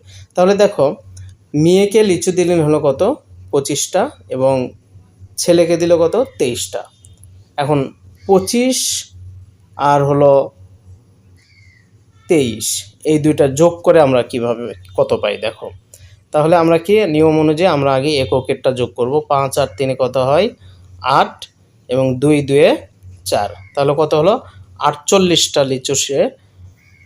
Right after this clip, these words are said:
তার আট, বাজার থেকে আনার পরে আটচল্লিশটা লিচু সে কি করেছে?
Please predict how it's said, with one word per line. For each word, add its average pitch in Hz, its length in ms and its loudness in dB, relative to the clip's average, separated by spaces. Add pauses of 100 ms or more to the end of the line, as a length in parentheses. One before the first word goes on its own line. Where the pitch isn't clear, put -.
(140)
তার 139 180 0 (280)
আট, 139 180 -4 (440)
বাজার 139 320 2
থেকে 185 200 -2
আনার 175 260 2
পরে 214 180 0
আটচল্লিশটা 170 800 0
লিচু 139 360 -2
সে 147 220 -4
কি 139 180 -8
করেছে? 160 500 0